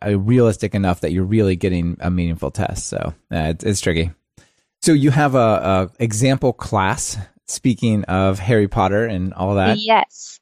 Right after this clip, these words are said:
Speaker 1: That we're going to use. We're gonna kind of build up some ideas. And it's always hard to talk about code in audio <laughs> format, so we'll keep it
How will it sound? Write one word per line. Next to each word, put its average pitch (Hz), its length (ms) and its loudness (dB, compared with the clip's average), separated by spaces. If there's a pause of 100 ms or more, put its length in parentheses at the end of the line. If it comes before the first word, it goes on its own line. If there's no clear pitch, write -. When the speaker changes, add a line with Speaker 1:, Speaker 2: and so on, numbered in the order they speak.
(140)
Speaker 1:
That 101 160 2
we're 120 80 4
going 113 260 2
to - 140 -2
use. 110 320 2
We're 127 60 2
gonna 113 160 0
kind 123 180 0
of 101 140 0
build 107 200 4
up 98 160 2
some 113 140 -4
ideas. 98 380 2
And 123 120 0
it's - 140 -14
always 143 240 2
hard 120 200 0
to 113 40 -6
talk 110 220 -2
about 104 280 0
code 95 360 0 (280)
in 92 140 -4 (100)
audio 101 300 2
<laughs> - 80 -4
format, 123 380 2
so 131 80 0
we'll 123 140 0
keep 120 260 -2
it 107 220 2